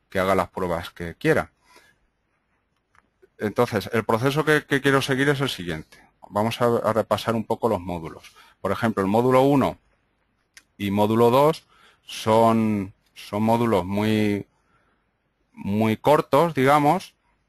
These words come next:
Entonces, posiblemente los, los vaya haciendo de dos en dos, ¿vale? Porque en realidad todos son, son módulos cortos. O sea, no, no son módulos que vayan a llevar una hora cada uno, sino que es posible que en quince minutos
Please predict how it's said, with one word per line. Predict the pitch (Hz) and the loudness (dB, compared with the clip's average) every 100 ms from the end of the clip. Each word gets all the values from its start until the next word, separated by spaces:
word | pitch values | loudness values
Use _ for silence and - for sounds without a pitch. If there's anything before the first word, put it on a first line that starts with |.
| _ _ _ _ _ _ _ _ - | _ _ _ _ _ _ _ _ -12
Entonces, | 95 110 107 120 - - | -6 -4 -4 -4 -8 -12
posiblemente | - 92 104 107 113 113 123 131 - _ _ _ _ _ _ 95 | -10 -6 -2 0 0 0 2 2 0 _ _ _ _ _ _ _
los, | 101 95 95 95 - - | -12 -6 -4 -4 -8 -12
los | 90 90 | -10 -4
vaya | 101 107 113 110 | 0 2 4 2
haciendo | 107 117 113 123 | 0 -2 0 2
de | 101 | 4
dos | 98 - | 2 0
en | 98 80 | -6 -8
dos, | 80 78 - - | -10 -12 -16 -10
¿vale? | 95 120 | -6 -6
Porque | - - 90 | -10 -14 -10
en | 90 | -6
realidad | 85 90 107 - | -4 -2 -2 0
todos | 113 113 117 | 0 0 -2
son, | 110 107 107 - | -4 -4 -6 -10
son | - 98 98 | -14 -10 -6
módulos | 101 101 104 - | -4 -2 -4 -6
cortos. | - - _ - - _ | -12 -14 _ -20 -20 _
O | |
sea, | - 85 | -18 -8
no, | 87 90 - _ _ _ _ | -6 -6 -8 _ _ _ _
no | - 95 | -10 -6
son | 110 101 | -4 0
módulos | 107 104 107 113 | 0 2 0 0
que | 98 | 0
vayan | 95 98 | 2 4
a | 98 | 2
llevar | 95 95 98 - _ _ _ - | 2 2 0 -2 _ _ _ -10
una | 104 98 | -2 0
hora | 95 92 | 2 0
cada | 90 82 | 0 -2
uno, | 98 92 78 _ _ | -2 -6 -10 _ _
sino | - - 87 - | -20 -18 -18 -18
que | |
es | - | -12
posible | - 90 98 101 | -10 -6 -2 -2
que | 98 | -2
en | 95 | -4
quince | 104 95 92 | -6 -8 -6
minutos | 90 98 - 120 143 | -4 -4 0 0 -2